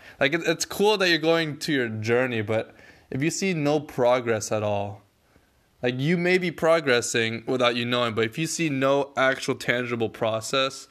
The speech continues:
of you improving or reaching your goal, it, it kinda blows, man.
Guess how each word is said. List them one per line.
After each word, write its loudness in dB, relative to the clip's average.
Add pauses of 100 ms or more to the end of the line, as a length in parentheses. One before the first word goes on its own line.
(340)
of -6
you 2
improving -2
or -4
reaching -4
your -2
goal, 0
it, -6
it -4
kinda -2
blows, 0
man. -4